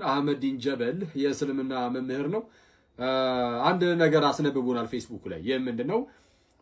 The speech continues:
በዚህ በእስልምና ላይ የሚቀርቡ የተለያዩ ትችቶች እንዳሉ ይታወቃል። እና ከነዛ ከትችቶች ውስጥ አንዱ ደግሞ በሙሐመድና በትንሿ በህፃኗ ልጅ በአይሻ መካከል ያለው ግንኙነት አንድ የትችት ርዕስ ሆኖ ሲቀርብ ይሰማል። ይህንን ግን ለመመከት ወይም ለመመለስ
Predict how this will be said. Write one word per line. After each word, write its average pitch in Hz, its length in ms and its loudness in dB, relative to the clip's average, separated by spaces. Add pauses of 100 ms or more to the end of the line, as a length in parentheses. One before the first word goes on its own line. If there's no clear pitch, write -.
በዚህ 170 180 2
በእስልምና 202 460 2
ላይ 214 140 4
የሚቀርቡ 185 420 2
የተለያዩ 254 360 0
ትችቶች - 400 -6
እንዳሉ 135 260 0
ይታወቃል። 98 560 -6
እና 117 160 0
ከነዛ 180 320 0
ከትችቶች 165 540 -4
ውስጥ - 160 -6
አንዱ 135 200 -2
ደግሞ 127 260 -2 (540)
በሙሐመድና 208 760 4 (140)
በትንሿ 170 640 4
በህፃኗ 165 400 2
ልጅ 156 160 2
በአይሻ 156 400 2
መካከል 143 440 -2
ያለው 160 280 2 (500)
ግንኙነት 160 500 2 (140)
አንድ 180 220 6
የትችት 160 400 0
ርዕስ 147 240 -2
ሆኖ 135 220 -2
ሲቀርብ 147 320 -4
ይሰማል። 87 480 -8 (540)
ይህንን 302 340 4
ግን 247 120 2
ለመመከት 185 480 2
ወይም 165 180 2
ለመመለስ 156 500 2